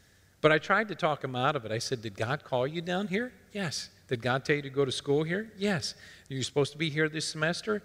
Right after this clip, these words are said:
"Yes." "So why are you leaving?" "Because God told me to go and marry my girlfriend." That's kinda like, you know, maybe take a day and pray about it.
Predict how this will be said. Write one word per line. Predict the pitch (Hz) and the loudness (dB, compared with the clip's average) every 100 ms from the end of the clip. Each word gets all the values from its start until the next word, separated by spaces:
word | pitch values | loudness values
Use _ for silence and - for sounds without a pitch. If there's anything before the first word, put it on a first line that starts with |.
| - - | -8 0
"Yes." | 208 156 - - - _ _ | 0 2 -2 -8 -12 _ _
"So | - | 0
why | 143 143 | 4 6
are | 147 151 | 6 2
you | 156 | -4
leaving?" | 170 202 190 107 87 - | 0 0 0 -4 -8 -4
"Because | - - 185 151 | 0 2 0 2
God | 156 156 - | 4 4 2
told | 160 147 | -2 -2
me | 156 | 0
to | 196 | 0
go | 180 131 131 | 2 2 4
and | 170 147 | 0 0
marry | 110 117 | 0 0
my | 139 156 | 0 -2
girlfriend." | 170 233 277 151 113 82 - _ _ _ _ - - - - - - _ _ _ _ _ _ - _ _ _ _ _ _ - | 0 0 2 0 0 -4 -20 _ _ _ _ -20 -20 -20 -20 -20 -20 _ _ _ _ _ _ -20 _ _ _ _ _ _ -10
That's | 135 | -2
kinda | - 196 190 | 0 0 0
like, | 139 113 - | -2 -2 -8
you | 143 147 | -8 -2
know, | 131 139 165 165 - - _ _ | 2 2 2 -2 -12 -20 _ _
maybe | 127 127 147 180 | -4 -2 -2 -6
take | - - 175 | -8 2 2
a | 175 | 4
day | 175 196 | 0 0
and | 196 | 0
pray | - 220 262 | 0 0 0
about | 156 104 | 0 0
it. | 85 | -2